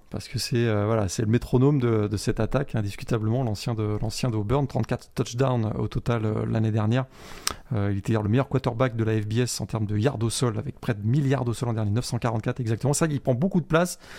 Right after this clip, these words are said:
On parle beaucoup de lui, mais c'est à raison, parce que, euh, bah, écoute, euh,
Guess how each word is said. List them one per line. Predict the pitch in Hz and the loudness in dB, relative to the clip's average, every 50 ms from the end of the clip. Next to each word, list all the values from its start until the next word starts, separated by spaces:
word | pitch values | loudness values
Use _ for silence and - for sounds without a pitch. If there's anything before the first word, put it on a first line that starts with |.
| - - - - - - - | -16 -16 -16 -16 -16 -4 -4
On | 127 | 0
parle | 113 135 123 117 | 2 4 2 4
beaucoup | 131 175 - - 160 | 2 0 0 0 0
de | 135 | 2
lui, | 135 160 190 196 | 4 4 4 6
mais | 156 127 | 4 4
c'est | 110 - - - | 2 0 -4 -4
à | 110 120 127 | 0 0 2
raison, | 123 135 131 117 123 151 175 | 4 4 4 4 2 0 -2
parce | 190 - 131 117 - | -4 -6 -6 -6 -6
que, | - - | -4 -2
euh, | 120 123 120 113 107 107 107 104 104 101 - - - - - - - - - - - - - - - - - | -2 0 0 0 0 0 0 -2 -2 -4 -6 -10 -16 -18 -16 -16 -16 -14 -14 -14 -16 -16 -18 -18 -20 -12 -8
bah, | 190 143 123 | -4 -2 -2
écoute, | 113 - - - 147 - - | -2 -2 -2 -6 -4 -2 0
euh, | 110 104 101 101 101 104 | 0 0 0 0 0 -2